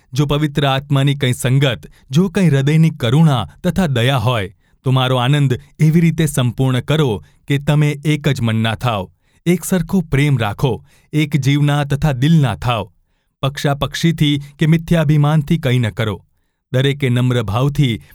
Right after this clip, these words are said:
પોતાના કરતાં બીજાઓને ઉત્તમ ગણવા. તમે દરેક પોતાના હિત પર જ નહીં, પણ બીજાઓના હિત પર પણ લક્ષ્ય રાખો.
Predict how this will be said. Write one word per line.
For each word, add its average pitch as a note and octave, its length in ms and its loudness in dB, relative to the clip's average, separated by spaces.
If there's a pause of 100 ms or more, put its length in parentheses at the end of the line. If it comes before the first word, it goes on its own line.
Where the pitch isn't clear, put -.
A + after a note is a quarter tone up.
પોતાના F3 420 2
કરતાં C#3+ 420 -2
બીજાઓને A2 520 -2
ઉત્તમ B2 380 -4
ગણવા. G#2 380 -4 (760)
તમે C#3+ 180 2
દરેક C#3+ 360 0
પોતાના B2+ 400 0
હિત B2+ 260 -2
પર A#2+ 160 0
જ A2 140 -4
નહીં, B2 380 2 (200)
પણ B2+ 200 0
બીજાઓના C#3+ 520 0
હિત C#3 280 -2
પર A#2+ 180 -2
પણ G#2+ 300 -2
લક્ષ્ય A#2+ 320 -4
રાખો. A2 280 -2